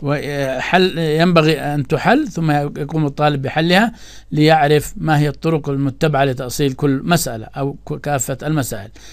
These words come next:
ثم بعد ذلك نشرح الانكسار إن وجد في مسائل المواريث، ثم نبين أنواع هذا الانكسار، ثم كيفية التخلص منه، لأنه علماء الفقه وعلماء المواريث قالوا: "من العيب أن نقسم المواريث أسهم الورثة بانكسار"،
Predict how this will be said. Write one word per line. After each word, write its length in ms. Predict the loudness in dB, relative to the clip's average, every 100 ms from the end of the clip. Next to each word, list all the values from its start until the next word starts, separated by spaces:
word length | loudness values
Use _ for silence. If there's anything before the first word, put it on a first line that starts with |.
| -10
ثم 120 | 0
بعد 200 | 4 6
ذلك 260 | 8 6 6
نشرح 340 | 4 4 2
الانكسار 560 | 0 -2 0 6 8 8
إن 80 | 6
وجد 360 | 6 6 4
في 120 | 2
مسائل 400 | -2 2 2 4
المواريث، 540 | 4 8 8 10 8 6 -10 -18 -14
ثم 180 | -2 2
نبين 360 | 4 8 8 8
أنواع 540 | 6 10 10 10 4 -10
هذا 300 | -6 -2 -2
الانكسار، 560 | -2 0 6 8 8 6 -10 -18
ثم 260 | -2 2 4
كيفية 460 | 4 2 4 4 4
التخلص 640 | 2 0 4 4 4 4
منه، 200 | 6 6 4 -12 -16 -6
لأنه 500 | -2 0 0 0 0
علماء 420 | 0 0 -2 -4
الفقه 380 | -6 -6 -6 -6
وعلماء 360 | -2 0 0
المواريث 320 | -2 -2 -4
قالوا: 280 | -2 -2 0
"من 180 | 0 0
العيب 520 | 0 0 2 2 0 -4 -18 -14 -2
أن 140 | 0
نقسم 600 | 0 -2 -4 -4 -4 -2
المواريث 760 | -2 -2 0 2 4 4 2 0
أسهم 400 | -4 -2 0 0
الورثة 420 | 2 2 2 2
بانكسار"، 560 | 0 -2 -2 2 2